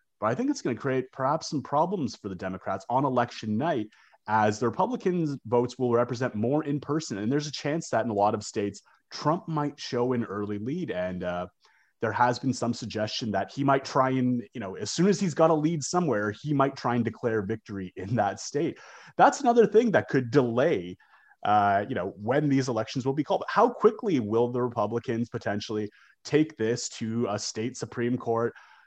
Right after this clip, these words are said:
and then the, the federal <laughs> Supreme Court? Uh, this could be dragged out in a lot of different directions. And as much as we are not hoping for a two thousand, uh, level event here,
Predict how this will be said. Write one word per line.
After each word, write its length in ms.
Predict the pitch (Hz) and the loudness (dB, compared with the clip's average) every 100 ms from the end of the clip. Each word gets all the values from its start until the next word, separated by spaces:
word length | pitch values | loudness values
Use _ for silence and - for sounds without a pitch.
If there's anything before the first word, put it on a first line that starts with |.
| - | -2
and 200 | 110 113 | 0 2
then 280 | 113 117 120 | 2 2 0
the, 180 | 101 - | -4 -12
the 180 | 127 120 | -8 -4
federal 340 | - 156 247 123 | 2 2 2 0
<laughs> 120 | 120 | -2
Supreme 340 | - 151 107 | 2 2 2
Court? 380 | - 92 82 90 | 0 -4 -6 -4
Uh, 220 | 92 92 85 _ _ _ _ _ _ _ - - | -2 -2 -4 _ _ _ _ _ _ _ -16 0
this 240 | 156 185 | 2 4
could 180 | - 147 | 2 2
be 140 | 139 | 0
dragged 480 | 107 92 113 123 113 | -2 0 2 2 2
out 100 | 117 | 0
in 60 | 113 | 0
a 40 | |
lot 260 | 95 104 107 | 0 0 0
of 60 | |
different 280 | 98 104 104 | -4 -8 -6
directions. 600 | 101 107 127 - 87 87 _ - _ _ - | -4 -4 -4 -6 -10 -10 _ -20 _ _ -4
And 260 | 104 101 101 | -2 -2 -2
as 200 | 110 117 | -2 0
much 220 | 196 202 | 0 0
as 120 | 120 | -2
we 200 | 120 120 | -2 0
are 160 | 117 104 | 0 0
not 160 | 101 - | -4 -6
hoping 680 | - - 202 214 98 90 | -10 -6 -6 -4 -4 -6
for 400 | 85 104 95 87 | -8 -6 -6 -6
a 80 | 82 | -8
two 280 | 98 - 143 | -10 -4 -2
thousand, 680 | 123 98 107 104 107 101 98 | 0 0 0 -2 -2 -4 -4
uh, 200 | 95 92 | -4 -4
level 360 | 101 101 101 95 | -4 -6 -4 -4
event 340 | 90 101 117 - | -4 -6 -6 -10
here, 180 | 87 | -12